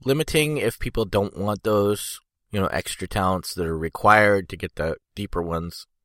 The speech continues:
Like I said, I've only played four hours, so I didn't get a lot of time to sort of look around and see exactly how it works.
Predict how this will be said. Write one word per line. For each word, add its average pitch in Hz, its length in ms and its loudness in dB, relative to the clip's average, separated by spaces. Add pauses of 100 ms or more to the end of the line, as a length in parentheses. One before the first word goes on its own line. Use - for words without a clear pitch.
(260)
Like 135 120 0
I - 20 2
said, 147 180 4
I've 131 120 6
only 143 180 2
played 131 320 4
four 127 260 4
hours, 110 540 6
so - 160 -8
I 101 60 0
didn't 104 260 -4
get 104 180 -2
a 90 120 0
lot 95 400 6
of 90 500 0 (560)
time 107 420 2
to 95 440 -4
sort 110 180 0
of 95 80 2
look 101 180 2
around 95 360 6
and 85 100 -6
see - 300 -8
exactly - 560 -2
how 92 160 -6
it 78 80 -4
works. - 420 -6